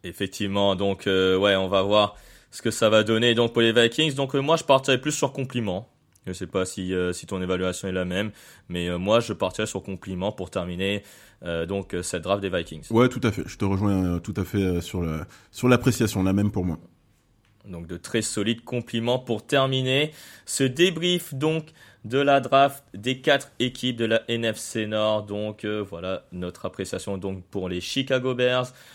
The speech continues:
Speaker 1: Euh, les félicitations donc pour les Detroit Lions. Compliments, félicitations pour Tonio, encouragement, compliment pour moi. Green Bay Packers passable et enfin Minnesota Vikings, compliment. On est plutôt d'accord sur, euh, les quatre équipes, euh, de la N F C Nord.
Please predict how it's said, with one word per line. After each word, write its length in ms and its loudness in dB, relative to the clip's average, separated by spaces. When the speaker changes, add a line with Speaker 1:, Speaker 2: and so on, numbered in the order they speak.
Speaker 1:
Euh, 160 -8
les 140 -4
félicitations 720 -8
donc 240 -8
pour 120 -8
les 100 -6
Detroit 300 -2
Lions. 400 0
Compliments, 580 4
félicitations 760 0
pour 300 -4
Tonio, 540 0
encouragement, 580 2
compliment 440 -6
pour 200 -6
moi. 420 2
Green 200 -4
Bay 100 0
Packers 440 -2
passable 520 -2
et 40 -4
enfin 420 -2
Minnesota 500 -4
Vikings, 400 -4
compliment. 500 -2
On 80 4
est 100 0
plutôt 340 0
d'accord 560 6
sur, 300 2
euh, 40 4
les 140 0
quatre 400 2
équipes, 400 -4
euh, 180 2
de 120 0
la 220 6
N 220 2
F 20 -8
C 200 0
Nord. 360 6